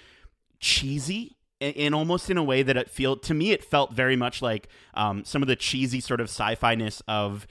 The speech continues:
uh, like, a Doctor Who, right? Where you're looking at it, but, but because the writing is so good and because the, I think it has sort of that H B O quality, it, to me, it, it pushes past that to the point where I'm willing to accept that,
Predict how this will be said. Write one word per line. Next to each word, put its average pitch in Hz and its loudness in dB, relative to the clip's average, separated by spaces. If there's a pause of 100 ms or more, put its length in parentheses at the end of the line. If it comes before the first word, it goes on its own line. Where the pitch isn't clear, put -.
(240)
uh, 98 2
like, 110 -2
a - 2
Doctor 107 0
Who, 98 -4 (420)
right? 117 2
Where 131 4
you're 123 4
looking 156 2
at 120 2
it, 117 -4
but, 143 -2
but 143 2
because 156 -4
the 143 2
writing 127 2
is 117 -2
so 113 -4
good 101 -4
and 98 -4
because 113 -2
the, 110 -2 (680)
I 107 -2
think 143 -4
it - -8
has 117 4 (320)
sort 120 0
of 104 -2
that 98 -2
H 117 -6
B 110 0
O 98 0
quality, 101 -2 (340)
it, 135 -2
to 143 0
me, 147 2 (100)
it, 117 -6 (280)
it - -8
pushes 175 -2
past - -2
that 156 0 (220)
to 139 -2
the 131 0
point 131 -2
where 123 0
I'm 117 0
willing 147 0
to 131 -2
accept - -8
that, 214 -10